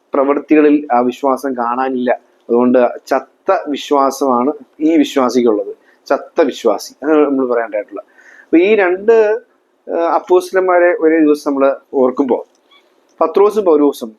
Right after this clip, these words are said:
പത്രോസ്, ഏഹ്, ഒരു സഭയുടെ തലവനായി നിന്നുകൊണ്ട് സഭയെ നയിക്കുന്നു. പ്രബോധന അധികാരം, മെജിസ്റ്റീരിയം എന്നൊക്കെ നമ്മൾ പറയാൻ സാധിക്കും. പൗലോസ് സഭയെ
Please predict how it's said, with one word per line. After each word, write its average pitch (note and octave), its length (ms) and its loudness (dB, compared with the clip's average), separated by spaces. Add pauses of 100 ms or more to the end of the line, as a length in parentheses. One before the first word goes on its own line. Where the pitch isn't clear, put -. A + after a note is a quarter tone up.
പത്രോസ്, F3+ 540 2 (680)
ഏഹ്, C#3+ 440 2 (300)
ഒരു D#3 420 2
സഭയുടെ D#3 380 -2
തലവനായി D#3 460 0
നിന്നുകൊണ്ട് D3+ 420 -4 (300)
സഭയെ D3 300 2
നയിക്കുന്നു. B2+ 520 -2 (840)
പ്രബോധന D#3 420 2
അധികാരം, C3+ 540 -2
മെജിസ്റ്റീരിയം C3 540 -4
എന്നൊക്കെ B2+ 200 -2
നമ്മൾ B2+ 200 0
പറയാൻ A2+ 160 0
സാധിക്കും. G#2 380 -12 (560)
പൗലോസ് E3 540 2 (640)
സഭയെ D3+ 540 2